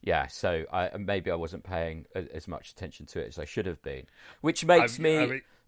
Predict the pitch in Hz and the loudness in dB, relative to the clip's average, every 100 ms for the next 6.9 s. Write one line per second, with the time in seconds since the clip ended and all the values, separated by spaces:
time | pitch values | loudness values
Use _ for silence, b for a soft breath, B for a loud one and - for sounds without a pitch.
0 | 156 170 165 175 - 160 151 151 175 170 | -8 -2 4 4 4 2 2 4 6 8
1 | 156 139 147 160 151 151 143 147 139 - | 8 4 2 2 2 0 -2 0 0 4
2 | 151 139 143 180 175 - 104 87 - 90 | 4 4 0 0 -2 0 0 0 -4 -6
3 | 107 - 107 107 - b b 120 131 - | -6 -4 -4 -4 -10 b b 4 4 2
4 | 135 117 113 117 117 110 98 - - 156 | 0 -2 -4 -2 -2 -2 -6 -8 2 6
5 | 151 107 98 95 - 104 - 151 135 123 | 6 4 0 0 -2 -10 0 4 6 4
6 | 107 - 120 117 98 87 - - - | -2 0 2 4 2 -4 -10 -18 -20